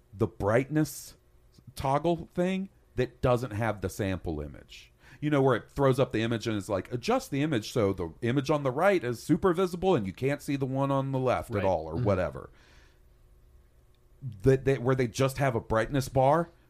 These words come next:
Speaker 1: with no <laughs> indicator images for me to go by and calibrate on. That's ridiculous.
Speaker 2: Just guess.
Speaker 1: What am I to, yeah, exactly.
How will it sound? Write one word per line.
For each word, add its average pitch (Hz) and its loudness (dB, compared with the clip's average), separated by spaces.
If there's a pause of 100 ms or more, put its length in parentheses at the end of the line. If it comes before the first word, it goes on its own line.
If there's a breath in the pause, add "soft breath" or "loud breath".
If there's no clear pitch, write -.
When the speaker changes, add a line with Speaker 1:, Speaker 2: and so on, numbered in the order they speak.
(100)
Speaker 1:
with 110 0
no 127 8
<laughs> - -6
indicator 151 0
images 170 -2
for 160 -4
me 139 0
to 131 0
go 123 2
by 160 2
and 143 -2
calibrate 147 2
on. 180 0
That's 208 2
ridiculous. 277 6
Speaker 2:
Just - -12
guess. - -6
Speaker 1:
What 381 6
am 427 8
I 320 12
to, 359 0
yeah, 359 8
exactly. 285 10